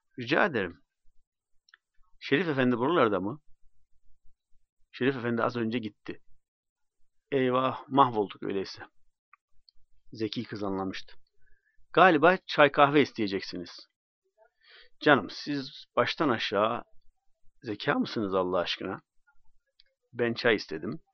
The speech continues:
İlyas Usta az şekerli, doktor da açık bir çay. Genç kız tüy kadar hafif çıktı. Doktor bana,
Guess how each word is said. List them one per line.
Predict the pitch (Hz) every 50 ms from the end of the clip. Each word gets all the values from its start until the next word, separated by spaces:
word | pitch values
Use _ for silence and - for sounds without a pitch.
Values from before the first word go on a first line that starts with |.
| _ _ _ _ _
İlyas | - 120 120 123 127 117 - -
Usta | 120 - - - 120 135 - - -
az | - 117 117 -
şekerli, | - 117 104 - - 87 85 85 85 95 123 139 - - - -
doktor | - 110 - - - 117 113 107
da | -
açık | - - - 104 - _ -
bir | 110
çay. | - - 101 87 - - - - - _ _ _ _ _ - - - - -
Genç | - 117 131 135 127 -
kız | - - 131 143 - - - - - - -
tüy | - - 151 -
kadar | - 113 110 120 120
hafif | 110 104 98 - 107 123 - -
çıktı. | - - - - - - - - _ _ _ _ - - - _ _ _ _ _ _ _ - -
Doktor | 110 - - - 131 131 120 101
bana, | 104 101 104 110 143 165